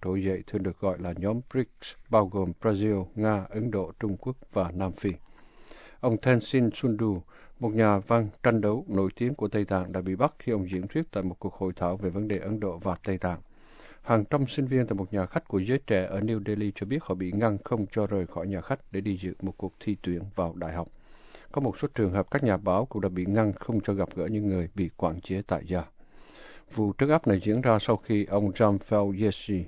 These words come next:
một người Tây Tạng lưu vong hai mươi bảy tuổi, tự thiêu hôm thứ Hai tại một cuộc biểu tình chống Trung Quốc.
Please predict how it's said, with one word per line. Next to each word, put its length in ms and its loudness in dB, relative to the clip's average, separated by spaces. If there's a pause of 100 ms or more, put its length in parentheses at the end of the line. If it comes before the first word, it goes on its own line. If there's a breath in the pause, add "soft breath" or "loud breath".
(100)
một 160 -2
người 80 2
Tây 180 2
Tạng 240 4
lưu 180 2
vong 280 2
hai 160 0
mươi 100 4
bảy 260 -2
tuổi, 220 -2 (440 loud breath)
tự 200 4
thiêu 200 2
hôm 160 0
thứ 140 -2
Hai 320 4
tại 100 0
một 100 2
cuộc 200 -8
biểu 200 -4
tình 240 0
chống 220 -4
Trung 160 -6
Quốc. 220 -2